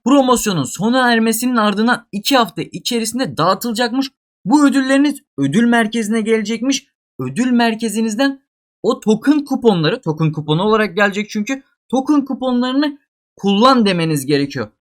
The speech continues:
Ödülleriniz geldikten sonra da on dört gün içerisinde kullanmanız gerekiyor. Yoksa o kuponlar yanmış olacak. Ödüllerinizi de dört token'a bölmüşler arkadaşlar. Yüzde yirmi beş Kava, X T Z Cent ve H F T olarak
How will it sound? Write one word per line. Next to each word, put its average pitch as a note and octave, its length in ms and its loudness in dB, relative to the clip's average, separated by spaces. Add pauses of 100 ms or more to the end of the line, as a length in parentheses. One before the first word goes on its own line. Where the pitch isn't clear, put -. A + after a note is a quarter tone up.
(200)
Ödülleriniz A3+ 800 2
geldikten D3+ 720 0
sonra B3 400 0
da C#4+ 180 0 (220)
on B3 320 2
dört G#3 240 2
gün C#3+ 200 -4
içerisinde A3 600 -2
kullanmanız A#3 680 0
gerekiyor. A#3 320 -2
Yoksa C4 340 2
o A3+ 140 4
kuponlar A#3+ 800 -2
yanmış G3 420 4
olacak. C3 440 -2 (280)
Ödüllerinizi B3+ 760 0
de C4+ 200 0 (260)
dört A#3+ 320 4
token'a A3+ 400 0
bölmüşler A3+ 380 2
arkadaşlar. A3+ 480 -2 (200)
Yüzde A#3 280 -2
yirmi A3+ 260 2
beş F3 280 -2
Kava, A3+ 500 0 (120)
X A3+ 240 -4
T C3 280 -2
Z - 80 -10
Cent B3+ 220 -6
ve A3 120 -4
H F#3 200 -2
F F#3 140 -4
T E3+ 180 0
olarak A3+ 360 -2